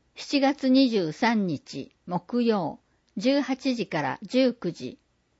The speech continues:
場所、保健センター。定員二十人、先着順。申し込み、七月二十二日水曜までに、電話、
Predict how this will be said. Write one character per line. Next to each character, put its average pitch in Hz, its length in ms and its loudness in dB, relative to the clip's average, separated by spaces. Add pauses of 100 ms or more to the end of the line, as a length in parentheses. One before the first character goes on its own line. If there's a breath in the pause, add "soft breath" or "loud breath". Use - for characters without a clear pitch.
(120)
場 185 140 0
所、 254 320 0 (340)
保 196 120 -4
健 285 260 4
セ 269 240 0
ン 233 80 2
タ 147 460 -4
ー。 - 20 -20 (600)
定 240 280 6
員 220 380 0 (100)
二 202 200 2
十 254 220 2
人、 156 340 -2 (140)
先 247 260 0
着 240 300 -2
順。 190 320 -4 (920)
申 254 200 4
し - 120 -8
込 233 140 0
み、 220 240 0 (420)
七 - 240 0
月 294 300 2
二 262 180 6
十 202 220 0
二 214 180 2
日 170 460 -4
水 277 360 2
曜 269 180 4
ま 190 160 0
で 165 120 -2
に、 135 220 -2 (480)
電 226 360 0
話、 196 220 -2